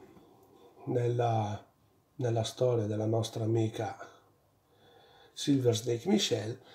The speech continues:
nel duemiladiciassette è caratterizzato da un concept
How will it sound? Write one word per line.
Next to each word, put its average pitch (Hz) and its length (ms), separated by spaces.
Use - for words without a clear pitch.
nel 156 180
duemiladiciassette 127 1300
è 170 160
caratterizzato 123 1120
da 131 160
un 127 160
concept - 840